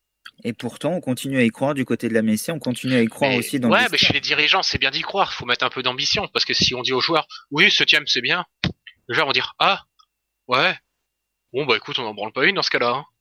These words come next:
Speaker 1: <laughs>
Speaker 2: Non, mais faut mettre aussi un petit peu d'ambition, faut, faut les bouger un peu aussi, tu vois ce que je veux dire ?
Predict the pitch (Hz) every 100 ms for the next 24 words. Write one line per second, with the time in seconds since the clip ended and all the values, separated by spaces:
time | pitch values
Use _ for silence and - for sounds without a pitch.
0 | _ _ - - - - - - - -
1 | - - - - - - 160 160 127 127
2 | - 139 135 139 - 151 - - 139 127
3 | 127 127 - 147 - 120 117 - 120 -
4 | 117 127 120 127 127 - 117 110 117 120